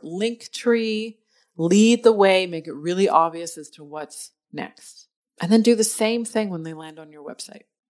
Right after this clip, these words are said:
right? And really understanding that this entire marketing and sales journey can be built one step at a time and one hypothesis at a time. And yeah, it takes time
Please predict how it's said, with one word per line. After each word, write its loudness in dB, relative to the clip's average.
right? -2
And -12
really 4
understanding -6
that -8
this 4
entire -2
marketing -10
and -20
sales -8
journey -20
can -20
be -16
built -10
one -16
step -10
at -10
a -10
time -20
and -10
one -10
hypothesis -12
at -12
a -14
time. -18
And 0
yeah, -6
it 4
takes -12
time -4